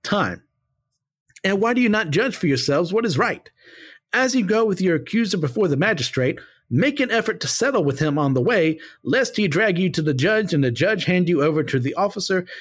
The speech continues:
and the officer put you in prison. I tell you, you will never get out until you have paid the very last penny." Be aware of your surroundings, please. If we can look outside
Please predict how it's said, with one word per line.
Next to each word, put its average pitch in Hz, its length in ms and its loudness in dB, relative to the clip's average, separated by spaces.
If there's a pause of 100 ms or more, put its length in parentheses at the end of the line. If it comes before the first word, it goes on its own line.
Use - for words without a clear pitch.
(140)
and 123 100 0
the 117 100 0
officer 175 460 -2
put 170 300 -4
you 139 420 2
in 127 380 -2
prison. 147 400 -2 (580)
I 175 180 0
tell 165 280 0
you, 151 260 0 (400)
you 190 260 2
will 170 120 2
never 190 260 2
get 175 220 -2
out 220 340 -2
until 165 320 -2
you 170 160 2
have 123 140 -2
paid 185 480 0
the 104 160 -10 (120)
very 160 480 -2 (400)
last 139 520 -4 (340)
penny." - 400 -6 (680)
Be 233 140 0
aware 117 500 -2 (540)
of 139 140 0
your 127 100 2
surroundings, 110 540 -2
please. 139 380 -2 (840)
If 180 160 0
we 285 120 2
can 254 160 0
look 160 180 0
outside 98 580 -4